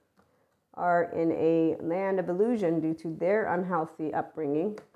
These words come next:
they won't be gracious or generous. No, they will actually be something quite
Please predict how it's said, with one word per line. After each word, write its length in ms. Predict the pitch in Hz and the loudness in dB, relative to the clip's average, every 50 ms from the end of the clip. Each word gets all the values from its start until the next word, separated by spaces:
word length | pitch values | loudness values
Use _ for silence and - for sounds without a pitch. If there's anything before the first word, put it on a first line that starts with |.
| _ _ _ _ _ _ - | _ _ _ _ _ _ -8
they 140 | - 170 | -4 -2
won't 280 | 165 170 190 190 - - | 0 0 0 0 0 -2
be 100 | 180 180 | -2 -2
gracious 600 | - 160 165 165 160 165 - - 156 - - - - | 2 2 2 2 2 -2 -6 -10 -12 -12 -14 -12 -6
or 140 | - 170 170 | -6 -4 -4
generous. 600 | 165 170 160 165 156 139 147 147 - - _ _ _ _ _ _ - - _ _ _ _ _ | -4 -4 -2 -2 -2 -4 -6 -8 -12 -20 _ _ _ _ _ _ -20 -20 _ _ _ _ _
No, 180 | - - 139 - - _ | -10 -10 -8 -10 -14 _
they 140 | 170 165 165 | -6 -4 -2
will 240 | 165 165 160 - | 0 0 0 2
actually 500 | - 156 147 - - - - 165 156 156 | 2 2 0 0 -2 -8 -8 -6 -4 -4
be 200 | 151 151 151 151 | -2 -2 -2 -2
something 560 | 151 156 - 160 160 156 - - 160 151 151 151 | -2 -2 -4 -4 -4 -4 -4 -6 -4 -4 -4 -6
quite 480 | - - 196 185 185 175 - - - | -4 -2 0 0 0 -2 -6 -12 -20